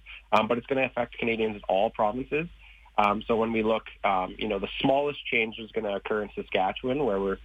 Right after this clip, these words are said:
gonna see real G D P, uh, per capita be about eleven percent lower in Saskatchewan, um, than it otherwise would be, but it's gonna be as much as seventeen percent lower in Newfoundland and Labrador, um, where they're having an even more significant aging population.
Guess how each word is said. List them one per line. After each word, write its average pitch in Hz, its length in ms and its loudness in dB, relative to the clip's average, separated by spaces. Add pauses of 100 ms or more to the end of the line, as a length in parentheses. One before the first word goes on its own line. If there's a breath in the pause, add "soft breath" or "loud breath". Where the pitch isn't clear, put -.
(120)
gonna 107 240 -2
see 107 120 0
real 101 320 2
G 101 160 -2
D 104 100 0
P, 104 340 0 (360 loud breath)
uh, 98 160 2
per 110 140 -4
capita 104 340 0
be 101 100 -6
about 98 280 0
eleven 113 400 0
percent 131 420 -6
lower 131 500 0
in 117 220 -6
Saskatchewan, 135 680 0 (300 loud breath)
um, 110 160 2
than 110 140 2
it 104 80 0
otherwise 117 480 0
would 131 160 -4
be, 175 260 -2
but 113 100 0
it's 104 120 -10
gonna 120 160 -2
be 113 160 0
as 104 100 -4
much 110 240 0
as 110 80 -8 (140)
seventeen 123 480 0
percent 101 420 -2
lower 101 340 2
in 98 200 0
Newfoundland 104 500 2
and 98 100 -2
Labrador, 104 520 2 (320 loud breath)
um, 98 200 2
where 101 80 2
they're 98 100 2
having 101 380 0 (260 loud breath)
an 113 100 2
even 113 240 4
more 110 300 2
significant 101 680 -4
aging 101 280 2
population. 95 720 0